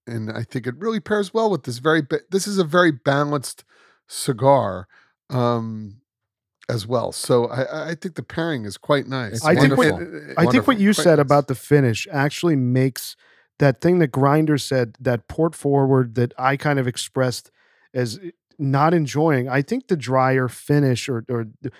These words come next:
Speaker 3: whatever's happening in the finish, making the port kinda get out of the way that I'm
Speaker 2: Yeah.
Speaker 3: tasting is actually making it more enjoyable
Speaker 2: Well,
Speaker 3: than if I was sipping some
Speaker 2: it,
Speaker 3: sort of port.
Speaker 2: honestly, after the three or four sips, that dissipates for me very quickly.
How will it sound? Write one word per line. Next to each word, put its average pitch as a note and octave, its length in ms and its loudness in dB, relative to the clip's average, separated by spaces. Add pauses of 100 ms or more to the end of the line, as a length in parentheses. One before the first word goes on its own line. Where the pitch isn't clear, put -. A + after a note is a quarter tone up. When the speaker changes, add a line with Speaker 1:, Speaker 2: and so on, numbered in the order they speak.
(180)
Speaker 3:
whatever's F#3+ 420 6
happening E3 380 4
in C3+ 60 2
the A#2+ 100 0
finish, C3 500 -2
making C3 440 0
the B2 80 0
port D3 280 -2
kinda A#2+ 280 -4 (580)
get C#3 220 2
out D3 180 6
of C3 80 -2
the B2+ 80 0
way B2+ 420 2 (120)
that C#3 100 0
I'm C#3+ 80 4
Speaker 2:
Yeah. D3 60 -2
Speaker 3:
tasting D3+ 540 0 (400)
is D#3+ 200 2
actually D3+ 320 4
making C3 360 0
it C3 120 -4
more B2+ 180 0
enjoyable B2 340 4
Speaker 2:
Well, B2+ 80 0
Speaker 3:
than C3+ 160 2
if C#3+ 120 -2
I D#3+ 120 4
was C#3 160 0
sipping B2 480 -2 (120)
some - 180 -4
Speaker 2:
it, - 40 -6
Speaker 3:
sort A2 180 -4
of G2+ 140 -8
port. C#3 140 0
Speaker 2:
honestly, F#3+ 420 0
after C3+ 340 -2
the B2+ 140 -2
three B2 340 -4
or C3+ 60 -2
four A#2+ 300 -4
sips, - 500 -6
that A2 260 -4
dissipates - 540 -6
for G2 140 -8
me G#2 180 -4
very F2+ 240 -6
quickly. C#3 480 -8